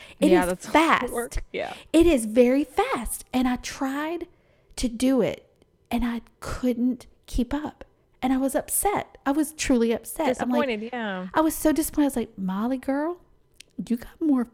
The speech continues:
Speaker 1: you got more weight to lose because you wanna do this, you better keep losing more weight because it is the weight that's stopping me. I know it is.
Speaker 2: Yeah.
Speaker 1: I'm not able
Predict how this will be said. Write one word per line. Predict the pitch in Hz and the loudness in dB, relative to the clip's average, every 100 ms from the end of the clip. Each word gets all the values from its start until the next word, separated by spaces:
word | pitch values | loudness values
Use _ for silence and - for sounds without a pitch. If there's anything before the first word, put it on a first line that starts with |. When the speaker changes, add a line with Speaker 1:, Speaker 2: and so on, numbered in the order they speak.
| _ | _
Speaker 1:
you | - 190 | -10 2
got | - 247 262 | 4 4 2
more | 226 247 | 2 2
weight | 208 233 427 - | 2 0 -2 -2
to | 214 | 0
lose | 185 165 190 - | 0 -2 -6 -4
because | 233 226 196 196 - - - _ | -2 0 0 -2 -10 -20 -20 _
you | - 202 262 | -4 2 4
wanna | 285 285 | 4 2
do | 269 294 | 0 0
this, | 339 339 - - | 0 -2 -6 -4
you | 233 | 0
better | 240 233 202 | 2 2 0
keep | - 226 226 | -4 -4 -2
losing | 233 233 233 226 220 - _ _ | -2 -2 -2 -2 -4 -10 _ _
more | 208 208 196 | 4 4 4
weight | 208 320 - - | 0 -2 -6 -4
because | 262 277 269 - - _ | -2 0 -2 -2 -18 _
it | 277 262 | 0 2
is | 277 285 | 0 2
the | 262 | 2
weight | 226 202 - | 4 2 0
that's | 190 | -4
stopping | - 214 214 165 | 0 0 0 -6
me. | 151 - | -10 2
I | 247 | 4
know | 247 311 | 6 6
it | 262 165 | 4 0
is. | |
Speaker 2:
Yeah. | 180 147 - | -6 -6 0
Speaker 1:
I'm | 233 240 | 2 4
not | 247 - - | 2 -2 -2
able | 214 226 196 175 147 | 2 2 2 -2 -4